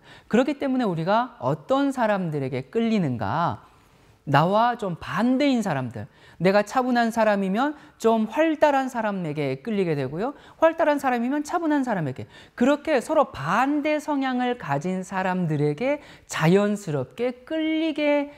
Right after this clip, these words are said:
우리 면역 유전자가 그렇게 만들어져 있다고 생각, 아, 한다, 그렇게 말합니다. 자, 사실 이 둘 다 차분하거나, 그럼 만나면 굉장히 조용하고 좀, 뭐, 생각은 잘 통하겠지만 좀 심심하겠죠.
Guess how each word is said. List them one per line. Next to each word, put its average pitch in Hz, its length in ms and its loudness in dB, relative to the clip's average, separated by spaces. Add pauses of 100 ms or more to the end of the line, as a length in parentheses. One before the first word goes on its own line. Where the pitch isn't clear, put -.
(160)
우리 147 160 -2
면역 170 460 2
유전자가 139 600 0
그렇게 120 420 -10
만들어져 117 520 -4
있다고 117 320 -10
생각, 156 280 -12 (120)
아, 131 100 -10
한다, 165 340 -4 (180)
그렇게 - 200 -10
말합니다. 110 460 -4 (340)
자, 247 120 4
사실 277 300 0
이 214 420 0 (1040)
둘 262 200 6
다 269 120 6
차분하거나, 202 680 -4
그럼 208 160 -8
만나면 190 340 -8
굉장히 170 420 -4
조용하고 160 480 -2
좀, 131 460 -8 (320)
뭐, 104 380 -6
생각은 254 360 2
잘 165 200 -2
통하겠지만 185 500 -2
좀 165 100 -10
심심하겠죠. 185 760 -2